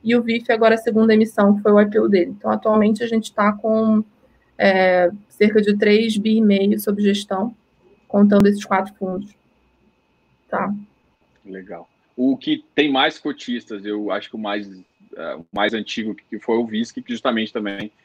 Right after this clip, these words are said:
Speaker 2: entrou ali no finalzinho de dois mil e dezessete.
Speaker 1: Exatamente. Exatamente. Eu acho
Speaker 2: Vamos
Speaker 1: que um ponto interessante só de comentar aqui,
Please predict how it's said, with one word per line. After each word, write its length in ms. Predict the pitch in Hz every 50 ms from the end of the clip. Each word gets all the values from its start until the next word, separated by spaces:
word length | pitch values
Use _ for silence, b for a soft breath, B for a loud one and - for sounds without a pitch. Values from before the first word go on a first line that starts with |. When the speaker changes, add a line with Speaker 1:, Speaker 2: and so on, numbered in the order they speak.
| _ _ -
Speaker 2:
entrou 280 | 104 101 92 104 107
ali 160 | 101 98 98
no 80 | 101 104
finalzinho 440 | - - 110 98 95 90 92 95 92
de 80 | 98
dois 140 | 98 98 98
mil 120 | 98 - 95
e 40 |
dezessete. 200 | 92 107 - -
Speaker 1:
Exatamente. 380 | - - - - - - - _ _ _ _ _ _ _ _ _ _ _ _ -
Exatamente. 480 | 208 220 214 254 247 226 202 208 202 -
Eu 60 | -
acho 200 | 254 285 - -
Speaker 2:
Vamos 120 | 196 330
Speaker 1:
que 120 | 285 - -
um 160 | 269 269 262
ponto 600 | - 554 571 - - 311 302 277 262 254 233 226
interessante 600 | 240 254 262 247 226 240 254 - 247 233 240 240
só 100 | - 233
de 180 | 220 220 240 226 214 _
comentar 480 | - 233 226 208 208 214 226 240 240 233
aqui, 480 | 233 - - 240 269 302 254 220 202